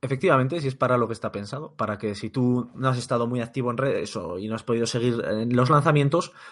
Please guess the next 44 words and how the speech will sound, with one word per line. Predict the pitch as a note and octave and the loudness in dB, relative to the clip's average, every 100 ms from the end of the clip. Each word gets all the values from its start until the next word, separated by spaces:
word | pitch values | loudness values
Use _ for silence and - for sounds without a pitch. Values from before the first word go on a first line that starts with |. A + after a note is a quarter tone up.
| - | 0
nosotros | F#3 G3+ D#3 | 2 2 2
te | B2 | 4
resumimos | G#2+ A#2 A#2+ B2 | 4 4 4 4
lo | A2+ | 4
que | A#2 | 4
a | |
nuestro | A2 A2 G#2+ | 2 2 2
parecer | A2 G#2 B2 - | 2 4 2 2
es | C#3 | 2
lo | C#3 | 4
más | C#3 | 4
importante | D3 D3 C#3+ D#3+ D#3 - _ | 4 4 4 4 4 -2 _
del | C#3+ D3 | 4 6
mes | E3+ | 6
que | F3 | 4
acaba | D#3+ E3 | 6 6
de | E3 | 6
pasar | D#3 G3+ G3+ | 6 4 4
y | |
que | C3+ | 4
ya | C#3+ A3+ | 8 8
lo | A3 | 6
tienes | G3+ D3+ | 6 6
a | |
la | C#3 | 8
venta | G#3 B3 C4 - - | 6 6 2 2 -2
o | C#3 C3 | 0 4
para | C3 B2+ | 6 6
visualizarlo | D3+ C3 - C3 C3 G3 G3+ | 6 4 2 0 2 2 2
en | D#3+ | 2
el | |
momento. | C#3 C#3+ D#3 B2+ | 0 0 -2 -4
Quiero | G#2+ C#3 B2+ | -4 -2 -2
decir, | B2+ A#2 - _ _ | -2 -6 -10 _ _
vas | B2+ D#3+ - | 2 4 6
a | D#3+ | 6
ello, | A#3+ C#4 | 6 6
a | |
la | E3+ | 6
plataforma | C#3+ C#3 C#3 A3 B3 D4 E4+ _ _ _ _ _ - | 6 4 4 2 2 -2 -6 _ _ _ _ _ -4
y | C3+ | 0
a | B2 | 2
consumir | B2 C3+ C3 | 0 0 0
directamente. | A#2+ A2 - - - _ | 0 -4 -6 -16 -18 _